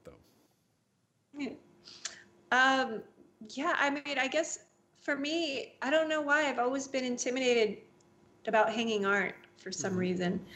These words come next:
Speaker 2: But now I'm starting to buy more art, especially during the pandemic, uh, I bought some art.
Speaker 1: <laughs>
Speaker 2: But, um, I guess one of my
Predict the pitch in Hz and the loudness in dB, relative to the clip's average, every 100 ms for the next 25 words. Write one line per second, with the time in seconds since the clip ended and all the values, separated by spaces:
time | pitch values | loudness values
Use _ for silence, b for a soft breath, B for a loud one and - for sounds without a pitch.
0 | B B - 196 - - 226 233 233 240 | B B 4 4 4 0 2 4 4 4
1 | 240 - 226 208 208 208 196 196 196 190 | 2 0 2 2 2 -4 -4 -2 0 0
2 | 185 185 - 277 339 320 285 254 240 233 | 0 -2 0 2 4 4 4 2 -2 -2
3 | 208 196 185 190 - - - 180 110 107 | -2 0 0 0 -4 -12 -4 -4 -2 -6
4 | - - _ _ _ _ _ 208 185 190 | -8 -10 _ _ _ _ _ -4 -2 -2
5 | - - - - - 180 170 - - 156 | -2 -6 -18 -10 -6 -2 -2 -2 -6 -12
6 | B B B _ - 208 190 202 196 190 | B B B _ 2 4 4 2 0 0
7 | 185 - _ b b b b 233 233 294 | -6 -10 _ b b b b -2 0 0
8 | 294 294 294 254 226 | -2 -4 0 0 0